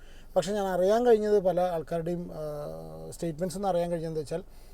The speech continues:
ഈ ചങ്ങാതിക്ക് കാൽക്കുലേഷൻ പരിപാടികൾ വലിയ, വലിയ ഉന്നതന്മാരായിട്ട് കാൽക്കുലേഷൻ ഉള്ളത് കൊണ്ട് ഇതൊന്നും പുറത്തേക്ക് വരാൻ ചാൻസ് ഇല്ല. പിന്നെ ഇപ്പം വെച്ചാൽ ultimately ഈ അനുഭവിച്ചിട്ടുള്ള കുട്ടികളാണ് വന്ന്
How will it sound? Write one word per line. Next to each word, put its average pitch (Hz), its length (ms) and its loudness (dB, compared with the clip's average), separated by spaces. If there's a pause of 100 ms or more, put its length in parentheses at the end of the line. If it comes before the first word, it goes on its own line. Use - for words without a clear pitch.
(500)
ഈ 156 120 -6
ചങ്ങാതിക്ക് 208 760 0
കാൽക്കുലേഷൻ 180 680 -2 (140)
പരിപാടികൾ 170 500 0
വലിയ, 151 320 -4
വലിയ 180 200 0
ഉന്നതന്മാരായിട്ട് 175 680 0
കാൽക്കുലേഷൻ 160 560 -4
ഉള്ളത് 160 160 -4
കൊണ്ട് 151 260 -4 (840)
ഇതൊന്നും 156 380 -6
പുറത്തേക്ക് 170 340 -4
വരാൻ 165 160 4
ചാൻസ് 139 140 -8
ഇല്ല. 131 180 -10
പിന്നെ 165 120 -6
ഇപ്പം 190 120 -8
വെച്ചാൽ 190 220 -2
ultimately 208 520 -6
ഈ 202 180 -6 (280)
അനുഭവിച്ചിട്ടുള്ള 170 580 -6
കുട്ടികളാണ് 165 460 -6
വന്ന് 160 180 -8